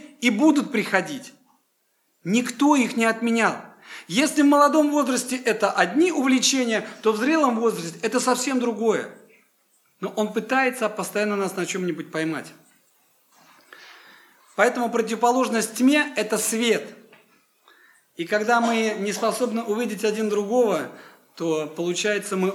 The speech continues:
оба во тьме находимся, как будто. А когда же мы становимся внимательными, восприимчивыми друг к другу,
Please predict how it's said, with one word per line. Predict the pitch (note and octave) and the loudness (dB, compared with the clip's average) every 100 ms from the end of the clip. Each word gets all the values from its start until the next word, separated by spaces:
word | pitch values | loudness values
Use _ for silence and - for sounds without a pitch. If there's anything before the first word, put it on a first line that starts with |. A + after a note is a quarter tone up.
| F#3+ | -2
оба | A#3+ G3 D3 A#2+ - - _ _ | -2 0 -2 -4 -14 -20 _ _
во | - D#3+ | -10 -6
тьме | E3 G3 F3+ | -4 -2 -2
находимся, | D3+ - C#3+ C3 - A2+ | -2 -6 -8 -6 -8 -8
как | D3 D3 | -10 -10
будто. | D3 - - - _ _ _ _ _ _ _ | -12 -14 -18 -20 _ _ _ _ _ _ _
А | - | -6
когда | - G3 G3 B3 | -2 0 2 2
же | - G#3+ | 2 0
мы | A3 G3+ - - - | 0 0 -4 -14 -20
становимся | - F#3+ G3+ G3 | -4 0 0 -2
внимательными, | F#3+ G3+ A#3+ B3 G3+ F#3 F3 | -2 0 0 0 -2 0 0
восприимчивыми | F3 - G3+ A3+ A3 F#3+ F3 | -2 -4 -2 -2 -4 -2 -2
друг | D3+ E3 D#3+ | -2 -8 -6
к | F3 | -4
другу, | D#3+ G3+ F3 C3+ | -4 -4 -6 -8